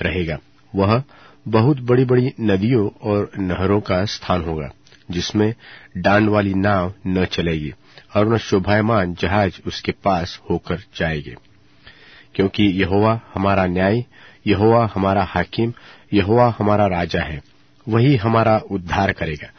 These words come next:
तेरी रस्सियाँ ढीली हो गई, वे मस्तूल की जड़ को दृढ़ न कर सके और न पाल को चढ़ा सके। तब वही लूट छीन कर बांटी गई, लंगड़े लोग भी लूट में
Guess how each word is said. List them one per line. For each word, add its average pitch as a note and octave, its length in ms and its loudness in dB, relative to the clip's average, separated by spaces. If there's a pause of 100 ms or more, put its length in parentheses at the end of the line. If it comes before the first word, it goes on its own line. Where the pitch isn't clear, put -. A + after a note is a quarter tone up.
(420)
तेरी G#2 200 4
रस्सियाँ G2+ 600 0
ढीली F#2+ 340 -2
हो F2 180 -2
गई, D#2+ 280 -8 (500)
वे G2+ 420 2
मस्तूल G#2+ 440 -2
की A2+ 380 -4
जड़ G2+ 260 0
को A2+ 320 0
दृढ़ G#2 380 0 (260)
न A#2 140 2
कर A2 180 -4
सके - 380 -8 (420)
और C#3 260 4
न C#3 80 2
पाल A2+ 420 4
को G2+ 340 0
चढ़ा F#2 320 -4
सके। D#2 320 -8 (580)
तब G2 240 -2 (240)
वही F#2+ 400 0 (460)
लूट A2 280 0 (220)
छीन C3 280 2
कर G#2 300 0 (120)
बांटी F#2 440 0
गई, E2 260 -6 (480)
लंगड़े G2+ 340 4
लोग G#2+ 280 2
भी G2 300 -2
लूट G#2 300 -2
में G2 320 -2